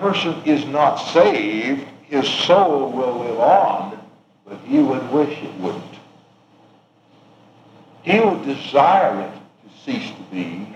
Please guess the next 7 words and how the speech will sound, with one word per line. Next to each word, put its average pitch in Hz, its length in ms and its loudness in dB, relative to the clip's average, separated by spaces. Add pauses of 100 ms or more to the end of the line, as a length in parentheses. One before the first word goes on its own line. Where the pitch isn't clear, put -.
(1400)
but 113 160 2
it 127 140 0
will 110 220 0
live 143 400 2
in 113 180 -8
eternal 117 400 -10 (140)
torment. 143 320 -2